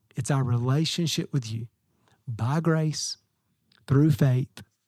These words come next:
plus nothing. God, help us to live this way. Help us to understand this. Help us to see the beauty of the gospel. Captivate our hearts, oh God. We want to love you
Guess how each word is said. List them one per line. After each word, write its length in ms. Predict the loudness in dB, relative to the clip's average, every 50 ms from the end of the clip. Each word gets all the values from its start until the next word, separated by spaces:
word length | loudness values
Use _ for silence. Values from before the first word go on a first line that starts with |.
| _ _ _ _ _ _ _ _ _ -16
plus 380 | -10 -8 -8 -6 -6 -6 -6
nothing. 340 | -6 -8 -8 -8 -10 -10 -10
God, 240 | -6 -4 -2 -2 -2
help 260 | -4 -4 -6 -6 -4
us 140 | -4 -4 -6
to 80 | -6 -8
live 180 | -8 -8 -8 -6
this 200 | -6 -6 -6 -6
way. 140 | -8 -8
Help 240 | -8 -8 -10 -8 -6
us 100 | -6 -6 -6
to 160 | -6 -4 -2
understand 460 | -2 -2 -2 -2 0 0 2 2 2
this. 200 | 2 0 -2 -4
Help 200 | -6 -6 -4 -4
us 140 | -4 -4 -2
to 80 | -4
see 380 | -4 -4 -4 -4 -4 -2 0 0
the 100 | 0 -2
beauty 500 | -2 -4 -2 0 0 2 2 2 2 0
of 60 | 0
the 80 | 0 -2
gospel. 600 | -2 -2 -4 -4 -6 -6 -6 -6 -8 -8 -8 -10 -20 -20 -20 -20 -20 _ _ _
Captivate 920 | -8 -2 -2 -2 -2 -2 -4 -2 -2 0 0 2 0 2 2 0 0 -2 -4 -4
our 220 | -2 0 2 2 0
hearts, 500 | 0 0 -2 -2 -2 -2 -4 -4 -2 0
oh 120 | 0 0
God. 440 | 0 -4 -6 -8 -8 -14 -14 -16 -18 _ _ _ _ -20 -20 -20 -20 -20 -6 0
We 140 | 2 2 4
want 160 | 4 2 2
to 60 | 2
love 340 | 2 2 2 2 0 0 0
you 380 | 0 0 0 0 0 0 -2